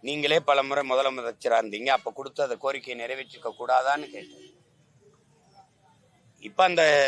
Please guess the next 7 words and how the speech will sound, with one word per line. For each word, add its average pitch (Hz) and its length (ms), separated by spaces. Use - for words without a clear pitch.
நான் 131 240
முன் 160 180
வச்ச 165 200
கோரிக்கை 151 440
வலுப்பெறுவதில் 147 800
எனக்கு 120 220
மகிழ்ச்சி. 107 460